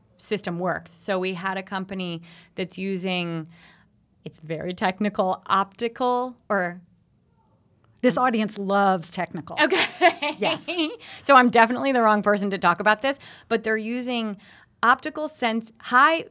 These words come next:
Speaker 1: very high tech optical sensing technology, m-, machine learning to optimize different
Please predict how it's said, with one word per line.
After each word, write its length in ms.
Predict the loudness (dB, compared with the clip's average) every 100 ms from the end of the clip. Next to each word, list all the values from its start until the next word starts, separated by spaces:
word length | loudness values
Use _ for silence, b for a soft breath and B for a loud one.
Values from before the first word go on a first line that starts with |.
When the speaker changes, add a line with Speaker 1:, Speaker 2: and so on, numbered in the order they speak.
| _ -16 0
Speaker 1:
very 320 | 4 4 2
high 160 | 0 0
tech 220 | -2 0
optical 400 | -2 -2 -6 -8
sensing 400 | -6 -4 -4 -6
technology, 760 | -8 -4 -2 -2 -4 -8 -8 -10 _ -14
m-, 100 | -14 -8
machine 440 | -8 -2 0 0
learning 480 | 0 -2 -4 -4 -6 B B B _
to 320 | -4 -2 -2 0
optimize 800 | -2 -2 -6 -2 -2 -2 -6 -14 b b
different 580 | -6 -6 -4 -4 -6 -12